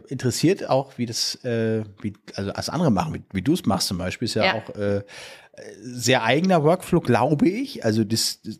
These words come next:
Speaker 1: klingt zumindest so, als wenn du das, also das würde jetzt nicht sofort jemand, "Ah, ich mache es genau so jetzt auch morgen", weil,
Speaker 2: Mhm.
Speaker 1: weil das muss man sich ja mit Raw Rest und zweite Wahl und das muss man sich
Speaker 2: Das
Speaker 1: aber
Speaker 2: ist
Speaker 1: erstmal
Speaker 2: aber,
Speaker 1: merken
Speaker 2: also wenn
Speaker 1: zum
Speaker 2: du dir
Speaker 1: Beispiel.
Speaker 2: überlegst, ja, was heißt,
Speaker 1: Ja.
Speaker 2: äh,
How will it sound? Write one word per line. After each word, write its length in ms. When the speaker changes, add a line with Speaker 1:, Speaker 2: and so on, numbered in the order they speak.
Speaker 1:
klingt 300
zumindest 340
so, 80
als 320
wenn 160
du 40
das, 460
also 120
das 280
würde 200
jetzt 120
nicht 100
sofort 420
jemand, 460
"Ah, 140
ich 80
mache 140
es 100
genau 320
so 200
jetzt 140
auch 160
morgen", 340
weil, 220
Speaker 2:
Mhm. 180
Speaker 1:
weil 140
das 160
muss 140
man 100
sich 120
ja 80
mit 160
Raw 380
Rest 280
und 160
zweite 400
Wahl 260
und 300
das 180
muss 140
man 100
sich 80
Speaker 2:
Das 120
Speaker 1:
aber 80
Speaker 2:
ist 60
Speaker 1:
erstmal 200
Speaker 2:
aber, 80
Speaker 1:
merken 160
Speaker 2:
also 160
wenn 40
Speaker 1:
zum 60
Speaker 2:
du 80
dir 60
Speaker 1:
Beispiel. 140
Speaker 2:
überlegst, 600
ja, 160
was 140
heißt, 220
Speaker 1:
Ja. 140
Speaker 2:
äh, 140